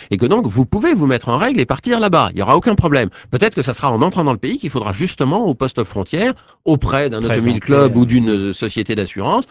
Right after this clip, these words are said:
Speaker 1: prendre éventuellement une assurance complémentaire. Tout ça est, est organisé. Je veux dire qu'on ne part pas à l'aventure complète, mais effectivement, ça nécessite impérativement de prendre contact avec votre assureur avant pour lui dire, « Voilà,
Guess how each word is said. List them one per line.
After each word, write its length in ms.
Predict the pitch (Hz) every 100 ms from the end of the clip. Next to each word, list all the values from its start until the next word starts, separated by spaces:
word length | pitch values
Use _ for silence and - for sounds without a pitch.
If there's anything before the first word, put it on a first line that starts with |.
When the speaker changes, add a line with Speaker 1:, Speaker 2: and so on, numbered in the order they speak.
| - - _
Speaker 1:
prendre 420 | 110 196 247 233 131
éventuellement 640 | 117 123 120 110 175 226
une 80 | 143
assurance 400 | - 123 139 -
complémentaire. 600 | 107 101 90 82 196 -
Tout 120 | 127
ça 260 | 196 160
est, 120 | 113 98 _ -
est 120 | 87
organisé. 480 | 123 117 143 208 185
Je 60 | 110
veux 80 |
dire 180 | 135 165
qu'on 200 | - 101
ne 40 | 98
part 160 | 92
pas 120 | 135
à 40 | 113
l'aventure 460 | 104 110 - 143
complète, 400 | - 104 151 233 - _ -
mais 240 | 107 196 196
effectivement, 580 | 123 120 110 113 196 254
ça 160 | 120
nécessite 460 | 110 104 110 110 - -
impérativement 920 | 254 - - 143 123 - 101 113 180 - - -
de 80 | 104
prendre 300 | - 196 -
contact 320 | 147 143 117
avec 120 | 101
votre 180 | 104 113
assureur 360 | - 104 95
avant 160 | 92 180
pour 140 | 151
lui 60 | 110
dire, « 120 | 143
Voilà, 300 | 107 101 139